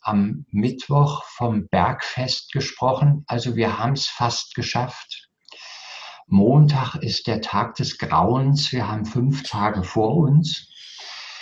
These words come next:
Äh, wir müssen da durch. Es wird am Ende Licht sein, am Ende des Tunnels. Und dann haben wir ein,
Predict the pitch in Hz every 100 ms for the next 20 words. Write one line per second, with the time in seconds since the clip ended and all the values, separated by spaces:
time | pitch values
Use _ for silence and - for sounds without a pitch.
0 | - - _ - 123 123 123 131 131 120
1 | 147 - - 117 - 107 107 143 147 -
2 | - - _ - - - - 120 - 117
3 | 131 - 117 - 117 135 139 - 110 127
4 | 147 - - - - _ _ _ _ -
5 | - 90 101 117 117 - 101 98 107 113
6 | 117 - - 120 123 135 131 - - 123
7 | 117 120 107 92 101 117 120 107 104 98